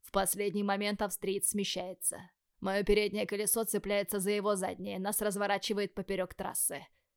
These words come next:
Мы двигались на максимальной скорости. Энергия удара колоссальная. Только успеваю подмечать обломки вдоль дороги и за ее пределами. Мои шины пробиты. Болид крутило несколько раз со скрежетом, который буду слушать во снах.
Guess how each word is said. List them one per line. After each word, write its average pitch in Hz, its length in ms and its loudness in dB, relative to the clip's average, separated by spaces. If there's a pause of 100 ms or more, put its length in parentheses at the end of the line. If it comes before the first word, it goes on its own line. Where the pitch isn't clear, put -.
(180)
Мы 208 180 -2
двигались 214 460 4
на 208 80 0
максимальной 202 520 0
скорости. - 680 -2 (180)
Энергия 202 440 2
удара 202 340 6
колоссальная. 175 880 -2 (340)
Только 185 260 0
успеваю 202 500 4
подмечать 196 520 -2
обломки 208 420 4
вдоль 196 240 2
дороги 196 540 -2
и 196 40 0
за 190 200 -2
ее 196 180 0
пределами. 185 720 -4 (420)
Мои 208 280 2
шины 220 320 2
пробиты. 180 680 -4 (440)
Болид 214 420 4
крутило 214 460 2
несколько 202 560 -2
раз 202 180 2
со 190 100 -2
скрежетом, 202 640 0
который 196 360 -2
буду 196 260 0
слушать 190 440 -2
во 190 140 0
снах. 165 320 -6